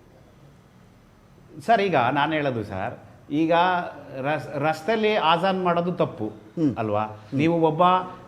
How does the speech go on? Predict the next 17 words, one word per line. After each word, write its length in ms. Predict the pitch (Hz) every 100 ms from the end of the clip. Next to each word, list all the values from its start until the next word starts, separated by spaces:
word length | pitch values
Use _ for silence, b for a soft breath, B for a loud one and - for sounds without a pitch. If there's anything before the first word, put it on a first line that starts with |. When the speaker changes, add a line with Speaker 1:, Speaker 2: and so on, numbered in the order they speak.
| - -
Speaker 1:
ಟ್ರಾಫಿಕ್ಕಲ್ಲಿ 800 | - 139 170 208 175 175 165 160
ಅಲ್ಲಿ 380 | 151 139 196 208
ನ-, 80 | 190
ನಿಲ್ಲಿಸಿ 680 | 160 180 196 - 170 160
ನಿಮ್ಮ, 320 | 143 175 196 208
ಆ, 1000 | 196 180 160 143 - - 147 151 147 143
ಇನ್ನು 200 | 147 151
ಇಚ್ಛಾನುಸಾರವಾಗಿ 1200 | 151 202 190 180 180 160 151 147 147 151 151 -
ಯಾರಿಗೂ 420 | 123 139 170 185 185
ಮಾ-, 160 | 160
ಆ, 500 | 147 143 143 147 143 139
ಒಂದು 380 | 156 151 151 151
ಇಂಟಿಮೇಷನ್ 580 | 147 147 180 175 175 151
ಕೊಡ್ದಲೆ 300 | 147 139 143
ನೀವು 160 | 170
ಮಾಡೋದು 280 | 170 175 185
ತಪ್ಪು, 360 | 143 - 107